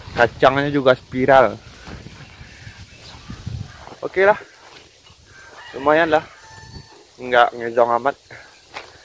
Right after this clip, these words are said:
Saya mau lanjut panen ubi dulu. Sampai kita lanjutkan besok video huntingnya.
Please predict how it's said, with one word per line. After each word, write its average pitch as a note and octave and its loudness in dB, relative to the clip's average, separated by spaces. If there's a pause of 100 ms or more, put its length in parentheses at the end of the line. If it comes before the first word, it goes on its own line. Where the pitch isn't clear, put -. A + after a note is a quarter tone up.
(960)
Saya C3 0
mau C3 0
lanjut B2 4 (880)
panen A#2+ -2
ubi A#2+ -4
dulu. A#2+ -2 (2000)
Sampai A2 0
kita A2+ 2
lanjutkan A2+ 0
besok A2 0 (320)
video - -8
huntingnya. A2 -4